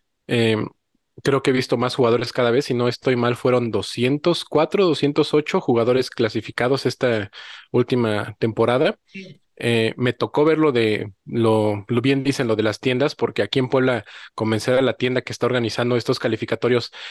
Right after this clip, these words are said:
Speaker 1: fue súper difícil, súper, súper difícil en, en cuestión de que, eh,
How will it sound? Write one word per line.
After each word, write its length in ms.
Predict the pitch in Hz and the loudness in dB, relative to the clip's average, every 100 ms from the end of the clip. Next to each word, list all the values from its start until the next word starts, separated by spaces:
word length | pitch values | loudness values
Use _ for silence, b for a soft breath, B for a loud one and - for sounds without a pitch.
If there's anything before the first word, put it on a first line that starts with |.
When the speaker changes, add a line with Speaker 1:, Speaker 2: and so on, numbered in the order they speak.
| B | B
Speaker 1:
fue 380 | - 131 127 - - | -2 0 0 -4 -10
súper 500 | - 127 - 117 107 | -4 -2 0 -2 -2
difícil, 600 | 107 - 120 - 196 - _ _ _ | -4 -4 -4 -2 -4 -6 _ _ _
súper, 400 | - 139 135 120 | -2 0 0 -2
súper 300 | 135 131 123 | -2 0 0
difícil 400 | 110 - 117 123 | 0 -2 -2 -2
en, 80 | 113 | -2
en 320 | 117 110 107 104 | -2 -2 -2 -2
cuestión 380 | 107 - 123 123 | -4 0 0 0
de 100 | - | 0
que, 260 | 110 98 B B B | -2 -4 B B B
eh, 380 | 117 110 104 | 0 0 -2